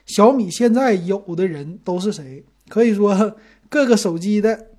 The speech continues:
品牌的那些大将都给招到小米的麾下了。比如说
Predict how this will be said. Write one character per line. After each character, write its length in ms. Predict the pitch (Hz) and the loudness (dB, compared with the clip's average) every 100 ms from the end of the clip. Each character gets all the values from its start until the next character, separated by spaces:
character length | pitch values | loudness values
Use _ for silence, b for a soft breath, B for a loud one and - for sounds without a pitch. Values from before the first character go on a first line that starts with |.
| _ | _
品 280 | - 208 175 | -6 -4 -4
牌 260 | 160 156 185 | -8 -6 -2
的 400 | 226 220 202 190 | 0 2 0 -2
那 160 | 196 | -6
些 340 | 190 190 180 180 | -6 -4 -6 -8
大 280 | 180 240 180 | -8 -8 -4
将 260 | 208 202 - _ - | -2 -2 -4 _ -12
都 120 | 196 | -8
给 100 | 185 | -8
招 280 | - 202 185 | -6 -4 -2
到 120 | 202 | -4
小 280 | 196 - 190 | -6 -4 -2
米 180 | 226 180 | -2 -6
的 80 | 170 | -10
麾 200 | 190 180 | -10 -6
下 240 | 214 190 | -6 -6
了。 100 | 139 _ _ _ _ _ _ _ _ _ _ _ _ _ _ b b b b b b | -12 _ _ _ _ _ _ _ _ _ _ _ _ _ _ b b b b b b
比 80 | 190 | 8
如 100 | 233 | 8
说 320 | 247 240 240 | 8 6 6